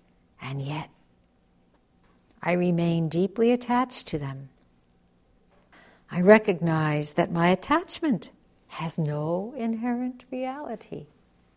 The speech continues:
And yet, I cannot deny the experience of it. The feeling, right? The feeling. Knowing the empty nature of attachment,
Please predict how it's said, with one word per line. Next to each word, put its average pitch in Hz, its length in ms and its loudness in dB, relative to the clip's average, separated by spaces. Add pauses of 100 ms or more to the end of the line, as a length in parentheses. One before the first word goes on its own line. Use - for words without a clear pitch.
(960)
And 135 100 -12
yet, 131 460 -14 (1200)
I - 80 -4
cannot 196 560 0
deny 147 680 -2 (200)
the 147 140 -4
experience 190 1000 -4
of 190 60 -16
it. - 220 -20 (760)
The - 60 -20
feeling, 175 760 -6
right? 170 220 -14 (800)
The - 180 -20
feeling. 233 460 -10 (2250)
Knowing 240 520 4
the 226 180 2
empty 311 380 -2
nature 302 460 0
of 233 120 2
attachment, 160 720 -6